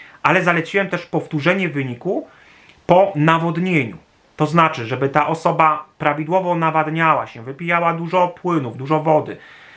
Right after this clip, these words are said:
I także przed samym badaniem, przed samą morfologią krwi wypiła, napiła się wody, tak? I co się okazało? Że kolejny wynik morfologii krwi był zupełnie inny, tak?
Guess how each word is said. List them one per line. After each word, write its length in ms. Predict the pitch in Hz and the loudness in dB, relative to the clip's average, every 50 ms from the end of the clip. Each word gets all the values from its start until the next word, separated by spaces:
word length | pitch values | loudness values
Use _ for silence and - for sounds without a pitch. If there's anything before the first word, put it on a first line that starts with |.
| - - - | -16 -12 -4
I 60 | 147 | 0
także 280 | - 185 185 185 196 190 | 2 2 2 2 0 -2
przed 200 | - 190 170 - | -2 -4 -6 -6
samym 420 | - - 214 254 277 294 240 185 | 0 2 2 4 4 2 0 2
badaniem, 500 | 151 147 139 135 120 113 107 110 - - | 0 0 0 0 -2 -4 -6 -10 -16 -16
przed 180 | - 185 - - | -14 -14 -8 -2
samą 260 | - 247 262 262 240 | -2 0 0 0 -2
morfologią 600 | 208 185 165 160 - 156 143 139 131 139 123 113 | -4 -4 -6 -6 -4 -4 -4 -4 -4 -6 -8 -8
krwi 360 | - - - 156 190 190 - | -10 -10 -10 -8 -8 -8 -8
wypiła, 540 | 147 151 220 220 220 - 170 160 165 160 156 | -6 -4 -2 -4 -2 -2 0 2 4 4 4
napiła 400 | 151 143 127 - 160 147 143 131 | 2 0 -2 -2 -2 -2 -2 -2
się 240 | 135 - 135 127 120 | -2 -4 -8 -8 -6
wody, 280 | 113 107 104 101 - - | -6 -6 -6 -6 -8 -4
tak? 300 | - - 143 - - - - _ _ _ _ _ _ - - - - - - - - - - - _ _ _ - | 0 0 0 0 0 -4 -16 _ _ _ _ _ _ -20 -20 -20 -20 -20 -20 -20 -20 -20 -20 -20 _ _ _ -2
I 60 | 135 | 0
co 120 | - 240 | 0 2
się 160 | 240 277 262 | 2 2 2
okazało? 640 | 240 196 202 185 175 147 151 135 120 107 92 - - 147 | 2 2 2 2 2 2 2 2 2 0 -4 -10 -12 -8
Że 340 | 131 135 165 160 160 160 - - | -2 2 2 2 2 2 -2 -6
kolejny 420 | - 170 160 170 226 277 277 277 240 | -4 -2 0 0 0 0 -2 -6 -6
wynik 380 | 190 170 202 208 208 196 - | -4 -4 -4 -4 -4 -6 -6
morfologii 520 | 165 165 165 160 160 - 165 170 185 190 175 | -4 -2 -2 -2 0 0 0 0 0 0 -4
krwi 240 | - - - 165 175 | -8 -6 -4 -4 -4
był 160 | 202 220 202 | -4 -4 -4
zupełnie 480 | 208 202 - 202 196 202 202 196 190 | -6 -2 0 2 2 2 2 0 -2
inny, 420 | 190 190 156 139 127 110 104 - - - - _ _ _ _ - | -4 -4 -4 -4 -4 -4 -8 -12 -16 -20 -20 _ _ _ _ 0
tak? 280 | 165 196 214 214 - | 2 2 2 0 -4